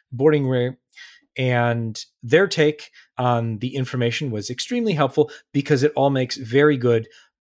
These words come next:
but sadly, very fat sense. And I said boarding room, I meant boarding pass, our good friends at Boarding Pass in Romania. Five of those aircraft are coming from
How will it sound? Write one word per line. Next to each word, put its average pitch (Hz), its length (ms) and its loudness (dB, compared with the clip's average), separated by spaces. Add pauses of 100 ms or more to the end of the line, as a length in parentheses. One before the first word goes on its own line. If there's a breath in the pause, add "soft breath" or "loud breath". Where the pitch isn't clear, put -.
(100)
but 139 200 -2
sadly, 139 600 2 (180 soft breath)
very 123 340 2
fat 104 300 -2
sense. 92 260 -12
And 147 100 0
I 143 40 2
said 135 220 -4
boarding 135 220 4
room, 131 200 0
I 120 80 -4
meant 117 240 -4
boarding 101 360 -4
pass, - 580 -4 (180 loud breath)
our 117 100 -6
good 113 140 -4
friends 110 200 -6
at 101 80 -12
Boarding 107 220 -4
Pass 101 320 -8
in 98 240 -12
Romania. 92 480 -12
Five 202 800 2
of 139 120 2
those 107 220 2
aircraft 90 600 -14 (340)
are 135 140 2
coming 147 680 0
from 123 480 0